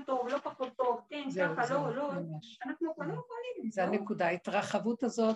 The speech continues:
Speaker 2: ואנחנו חוזרים לרשות היחיד. לרשות היחיד מתפרקים הגדרות והגבולות, ואדם ל-, מעצמו לעצמו, הוא לא נדרש שיגידו לו מה לעשות.
Speaker 1: באמת.
Speaker 2: אז הלוחות השני-, הראשונים חוזרים,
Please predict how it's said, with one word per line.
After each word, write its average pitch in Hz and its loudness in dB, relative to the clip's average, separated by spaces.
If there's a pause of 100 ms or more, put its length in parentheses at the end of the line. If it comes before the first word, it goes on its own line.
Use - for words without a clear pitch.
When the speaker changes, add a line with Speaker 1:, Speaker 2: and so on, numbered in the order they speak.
Speaker 2:
ואנחנו 226 2
חוזרים 269 -2
לרשות 214 0
היחיד. 202 0
לרשות - -6
היחיד 311 0
מתפרקים 208 2
הגדרות 180 2
והגבולות, 175 2
ואדם 240 6
ל-, 320 4 (160)
מעצמו 254 4
לעצמו, 202 0 (360)
הוא 226 8
לא 269 8 (160)
נדרש 254 6
שיגידו 226 6
לו 208 0
מה 185 2
לעשות. - -8 (220)
Speaker 1:
באמת. 202 -4
Speaker 2:
אז 208 6
הלוחות 233 8
השני-, 262 2
הראשונים 190 0
חוזרים, 311 2